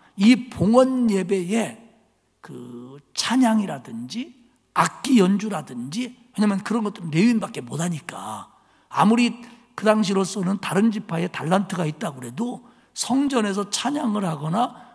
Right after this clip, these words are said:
연주를 하거나 이런 건 못하는 거예요.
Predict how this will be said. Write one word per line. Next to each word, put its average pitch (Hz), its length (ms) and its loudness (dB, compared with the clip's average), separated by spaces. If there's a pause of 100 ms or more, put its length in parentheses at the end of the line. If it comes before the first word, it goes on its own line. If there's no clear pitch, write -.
(260)
연주를 240 440 6
하거나 120 540 -8
이런 226 160 4
건 190 120 -2
못하는 202 440 0
거예요. 107 340 -10